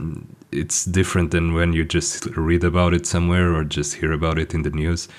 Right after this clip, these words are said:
When it's something that you depend on, when it's, I don't know, critical infrastructure, like a school, for example, then, yeah, it really nails the point and drives the point home about how important and,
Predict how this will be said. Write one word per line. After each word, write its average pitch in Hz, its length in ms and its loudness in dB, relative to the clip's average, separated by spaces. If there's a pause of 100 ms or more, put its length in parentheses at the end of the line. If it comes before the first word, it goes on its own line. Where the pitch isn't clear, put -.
(240)
When 90 240 4
it's 87 160 2
something 92 360 2
that 87 200 0
you 85 80 0
depend 80 440 -2
on, 95 320 2
when 80 200 0
it's, - 500 -6 (360)
I 80 60 -4
don't 76 140 -4
know, 73 80 -4
critical 78 420 -2
infrastructure, 87 720 0
like - 300 -4
a - 40 -4
school, 82 380 -4
for - 180 -2
example, 92 500 0 (440)
then, 98 420 2
yeah, 85 540 2
it 90 520 -4
really 90 380 4 (560)
nails 87 400 2
the 85 100 0
point 82 420 -4
and 80 140 -2
drives 80 240 0
the 80 100 0
point 78 240 -4
home 78 240 -2
about 78 340 -4
how 80 200 -2
important 76 560 -6
and, 71 300 -6